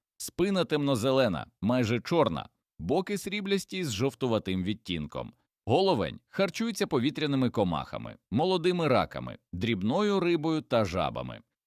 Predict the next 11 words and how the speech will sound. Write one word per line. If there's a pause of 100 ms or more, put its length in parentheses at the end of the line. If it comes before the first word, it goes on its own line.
М'ясо
головня
відзначається
високою
якістю.
Ця
риба
чудово
підходить
для
юшки,